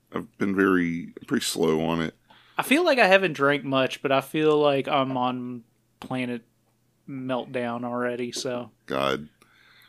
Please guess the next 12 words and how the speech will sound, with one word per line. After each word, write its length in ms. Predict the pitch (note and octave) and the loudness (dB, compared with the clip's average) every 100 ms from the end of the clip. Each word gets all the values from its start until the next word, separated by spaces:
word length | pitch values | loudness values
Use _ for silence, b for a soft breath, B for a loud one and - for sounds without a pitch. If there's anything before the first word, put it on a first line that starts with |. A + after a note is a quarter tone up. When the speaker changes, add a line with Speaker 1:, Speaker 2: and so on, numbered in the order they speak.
| b | b
Speaker 1:
Well, 180 | F2+ F#2+ | 6 8
let's 220 | G2 - | 8 4
try 180 | - G2+ | 4 6
to 60 | F#2+ | 8
get 160 | F2 F2+ | 6 4
through 140 | F#2 | 6
these 200 | F2+ F2 | 6 8
next 220 | A2+ - | 8 8
couple 320 | - G#2 G2+ F2+ | 8 6 8 8
Speaker 2:
<laughs> 40 | |
Speaker 1:
hours. 600 | E2+ E2+ E2+ E2+ F2 - | 8 8 6 4 2 0
Uh, 260 | - E2+ | 0 0